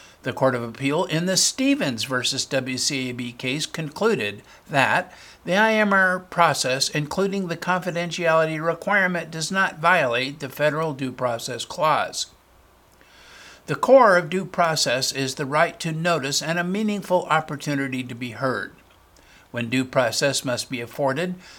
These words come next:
the amount of process required is determined by balancing the affected private interests, the risks of erroneous deprivation of this interests,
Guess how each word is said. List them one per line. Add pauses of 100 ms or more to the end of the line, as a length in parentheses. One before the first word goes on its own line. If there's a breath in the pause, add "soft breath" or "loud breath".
(100)
the
amount
of
process
required
is
determined
by (480 loud breath)
balancing
the
affected
private
interests, (420 loud breath)
the
risks
of
erroneous
deprivation
of
this
interests,